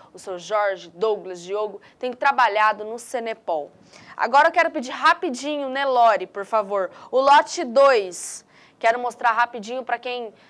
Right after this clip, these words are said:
é, vai querer levar tanto Senepol quanto Nelore, né? A nossa raça aí.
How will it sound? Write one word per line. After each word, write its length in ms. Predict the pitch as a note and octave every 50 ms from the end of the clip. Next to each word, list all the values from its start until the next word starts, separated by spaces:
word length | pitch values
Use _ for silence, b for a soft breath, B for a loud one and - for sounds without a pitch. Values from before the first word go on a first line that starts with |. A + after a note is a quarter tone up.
| b b b b b
é, 400 | - - G3 G3+ G3 G3 G3 G3
vai 180 | F#3+ G#3+ A3 G#3+
querer 240 | - A#3+ A3+ A3+ A#3
levar 340 | A#3 A#3 G#3+ A3 A3 G#3+ -
tanto 200 | - D4 E4 F#4
Senepol 540 | - - G#4 F4+ D#4+ D4+ D4+ D4+ C4 C4 C#4
quanto 260 | - F#4+ F#4 F#4 -
Nelore, 460 | G#4 - B4 G4+ C4 G3+ F3+ E3+ F3
né? 160 | F3 F#3 F#3 F#3+
A 60 | F#3+
nossa 280 | F#3 F#3 G3 - -
raça 460 | D#3+ D3+ E3 E3+ F3+ F#3+ F#3 - - E3+
aí. 240 | F3 G#3 A#3 C4